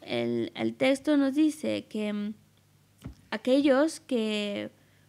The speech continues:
pues, que no pueden, eh, no pueden, todavía no son el recipiente adecuado para la explicación del, de comprender que no existe ese morar, es decir,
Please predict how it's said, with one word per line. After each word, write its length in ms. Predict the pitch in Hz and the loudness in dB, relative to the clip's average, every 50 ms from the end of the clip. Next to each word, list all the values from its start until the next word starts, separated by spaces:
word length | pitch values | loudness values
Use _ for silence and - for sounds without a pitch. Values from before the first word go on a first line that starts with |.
| _ _ _ _ _ _ _ _ _ - _ | _ _ _ _ _ _ _ _ _ -18 _
pues, 240 | - 254 226 202 - | -6 -6 -6 -6 -6
que 140 | - 233 226 | -4 -2 0
no 240 | 233 262 294 277 | 2 0 0 0
pueden, 520 | - 311 302 302 311 311 302 294 285 285 277 | 4 6 6 6 8 6 4 4 4 4 2
eh, 260 | 277 262 262 269 262 | 0 -2 -4 -6 -8
no 260 | 262 262 - - 226 | -10 -10 -8 -8 -8
pueden, 840 | 254 - 269 277 294 302 302 302 294 285 277 269 247 247 254 - - | -4 0 2 2 4 4 4 4 2 2 0 0 -4 -6 -8 -10 -4
todavía 300 | - 311 311 320 330 330 | 0 0 2 4 4 4
no 160 | 320 320 330 320 | 4 4 2 0
son 480 | - - 311 294 302 302 294 277 262 - - - - - - _ _ - | 0 0 0 2 4 4 2 2 0 -4 -10 -20 -20 -20 -20 _ _ -18
el 240 | - - - 247 254 | -14 -8 -6 -4 -2
recipiente 580 | 254 254 240 - 247 233 - 277 277 269 262 285 | -2 -2 -2 -4 -6 -4 -2 0 0 0 0 0
adecuado 800 | 277 269 254 254 - 269 269 269 262 262 247 214 208 202 190 - - - _ _ _ _ _ | 0 0 0 0 0 0 2 2 0 0 -2 -4 -6 -6 -8 -10 -18 -20 _ _ _ _ _
para 300 | 240 233 233 233 226 226 | -2 0 2 2 0 0
la 120 | 220 220 | -2 -2
explicación 1120 | 226 214 - - 240 240 226 - - 220 208 - - - - 269 277 262 262 262 262 247 | -4 -6 -8 -6 -6 -6 -4 -4 -6 -6 -6 -8 -10 -4 0 2 2 2 4 2 2 0
del, 400 | 233 214 208 208 208 196 - - - - - - - - _ _ _ _ _ _ | 0 -2 -4 -4 -4 -6 -8 -10 -14 -18 -20 -20 -20 -20 _ _ _ _ _ _
de 200 | - 220 226 220 | -8 -6 -6 0
comprender 920 | - - 269 269 269 262 269 254 240 226 226 226 240 247 240 220 240 233 - _ _ _ _ _ _ _ _ - | 4 4 4 6 4 2 0 0 2 2 2 2 4 2 2 0 -2 -6 -12 _ _ _ _ _ _ _ _ -10
que 140 | - 220 | -6 -4
no 160 | 214 226 240 269 | -2 0 0 2
existe 920 | 294 285 - - - - 302 302 294 285 - - - - 214 208 208 208 - - - _ _ - | 0 0 0 -4 0 4 4 6 6 4 0 -6 -6 -6 -4 -4 -6 -8 -14 -20 -20 _ _ -8
ese 300 | - 247 240 - 262 254 | -6 -2 0 2 2 4
morar, 540 | 247 240 233 233 240 247 262 269 269 269 262 - - - - - _ _ _ _ _ _ _ _ | 4 2 2 4 6 6 6 6 4 4 0 -6 -12 -14 -16 -18 _ _ _ _ _ _ _ _
es 100 | - 220 | -8 -6
decir, 420 | 226 220 214 - - 190 185 - | -6 -6 -6 -6 -6 -6 -6 -8